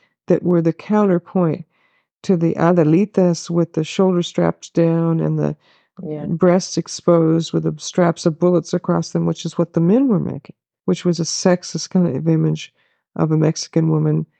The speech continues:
Speaker 1: making some kind of deference to her as a revolutionary. So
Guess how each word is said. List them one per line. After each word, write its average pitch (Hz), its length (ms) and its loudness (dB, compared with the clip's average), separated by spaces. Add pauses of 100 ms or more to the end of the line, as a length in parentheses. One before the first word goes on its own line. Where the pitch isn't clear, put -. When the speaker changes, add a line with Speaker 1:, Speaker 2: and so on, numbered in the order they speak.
(220)
Speaker 1:
making 156 300 2
some 170 320 0
kind 160 260 0
of 147 160 0 (300)
deference 156 640 0
to 165 100 -4
her 156 220 0
as 151 120 -4
a 139 60 -6
revolutionary. - 760 -6 (540)
So 165 460 0